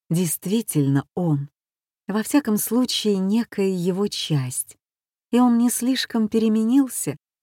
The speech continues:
за время длинного-предлинного путешествия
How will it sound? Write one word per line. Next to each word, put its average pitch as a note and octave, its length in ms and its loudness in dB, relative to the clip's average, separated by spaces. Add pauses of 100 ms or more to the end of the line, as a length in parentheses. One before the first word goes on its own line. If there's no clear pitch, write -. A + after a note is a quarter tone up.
за E3+ 200 2
время E3+ 340 2
длинного-предлинного F3+ 1700 2
путешествия E3 1120 -2